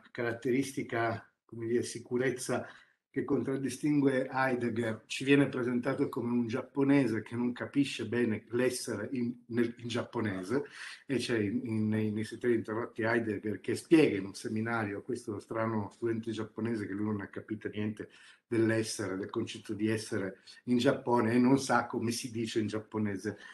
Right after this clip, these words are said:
l'essere. In verità è un, è tutto molto più complicato, perché Kuki Shuzo sarà famoso per aver scritto un libro che si intitola Il concetto di Iki, in cui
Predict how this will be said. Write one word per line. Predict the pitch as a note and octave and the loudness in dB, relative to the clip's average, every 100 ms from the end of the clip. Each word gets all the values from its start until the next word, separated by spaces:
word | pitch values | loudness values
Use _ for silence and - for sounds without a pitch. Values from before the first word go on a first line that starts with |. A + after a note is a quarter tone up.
| - - - | -20 -20 -8
l'essere. | G#2+ G2 C#3 C#3+ | -6 -4 4 8
In | |
verità | D#3 E3+ F3 D#3 | 10 10 10 6
è | C3 | 6
un, | C#3+ C#3+ | 2 0
è | C#3 C3+ - | -2 -2 -10
tutto | - - B2 | -8 -2 0
molto | C3+ C3 | 2 0
più | - B2 | -6 0
complicato, | C#3+ C3 F3+ D#3 C3 B2+ C#3+ | 0 2 0 2 0 2 -2
perché | - A#2+ - | -6 -8 -10
Kuki | - - - A#2 | -10 -14 -10 -8
Shuzo | - C#3+ B2+ A2+ A2 | -6 -2 -2 -4 -8
sarà | - A2 - | -6 -6 -6
famoso | B2+ B2 C3+ A#2+ - | -2 0 0 -2 -6
per | G#2 | -8
aver | G#2 A2+ | -6 -8
scritto | - C#3 - A2+ | -4 -4 -4 -4
un | A2 | -2
libro | B2+ A2+ F#2+ - | -2 -2 -4 -8
che | G#2+ F#2+ - - - - | -10 -10 -12 -20 -20 -20
si | - A#2+ | -6 -4
intitola | G#2+ B2+ B2 A2 G2+ G2 - - _ | -2 -4 -4 -2 -2 -4 -8 -20 _
Il | A2 | -8
concetto | C#3 A#2 D3+ - B2 | -2 -2 0 -2 -2
di | A2 A2+ A#2 | -2 -4 -6
Iki, | - A#2+ A2+ F3 - _ - _ | -10 -6 -4 -4 -8 _ -20 _
in | C#3+ C#3 | 2 2
cui | C#3 D#3+ C#3+ A2 | 6 8 10 8